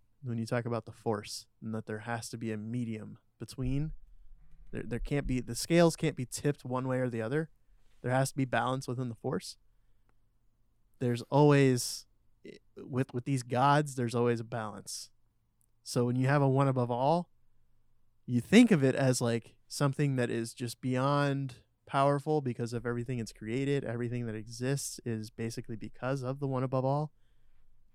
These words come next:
But then you have the one below all, which is the counterbalance to that, which is all of, like, the demonic and twisted and crazy and dark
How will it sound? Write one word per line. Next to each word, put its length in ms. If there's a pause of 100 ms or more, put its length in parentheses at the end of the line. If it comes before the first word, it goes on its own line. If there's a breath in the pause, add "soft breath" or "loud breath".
But 120
then 140
you 100
have 120
the 60
one 180
below 280
all, 260
which 200
is 180
the 320 (320)
counterbalance 680
to 120
that, 300
which 160
is 140
all 240
of, 80
like, 200
the 100
demonic 640
and 260
twisted 480
and 120
crazy 460
and 160
dark 320